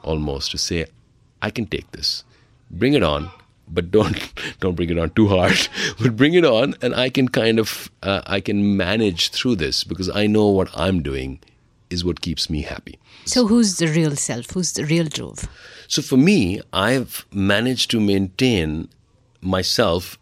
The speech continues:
Speaker 1: as my virtual self. Like, I've got a, I've got a musical personality, let's say, which is Dhruv Kent, and I've got Dhruv Shrikant, who is me,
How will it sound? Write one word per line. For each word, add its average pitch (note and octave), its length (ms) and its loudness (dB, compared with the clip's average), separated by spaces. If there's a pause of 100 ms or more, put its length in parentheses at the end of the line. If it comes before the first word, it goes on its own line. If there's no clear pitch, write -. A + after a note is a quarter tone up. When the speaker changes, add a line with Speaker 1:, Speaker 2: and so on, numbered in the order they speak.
(100)
Speaker 1:
as F#2 180 -2
my F#2+ 120 0
virtual E2+ 400 -2
self. - 280 -4
Like, A2+ 200 0
I've G#2+ 120 0
got A2+ 140 2
a, F2+ 140 -2 (140)
I've G2 120 -4
got G2+ 120 0
a - 40 0
musical F#2+ 380 0
personality, F#2+ 600 0
let's F2 220 -6
say, G#2+ 180 -8
which A2+ 240 -10
is D2+ 100 -6
Dhruv D#2 300 -6
Kent, C#2+ 320 -10 (560)
and A#2+ 120 -2
I've A#2+ 140 0
got G2 140 2
Dhruv E2 240 -2
Shrikant, B1+ 560 -8 (220)
who E2+ 180 -6
is C#2+ 220 -4
me, D#2 260 -6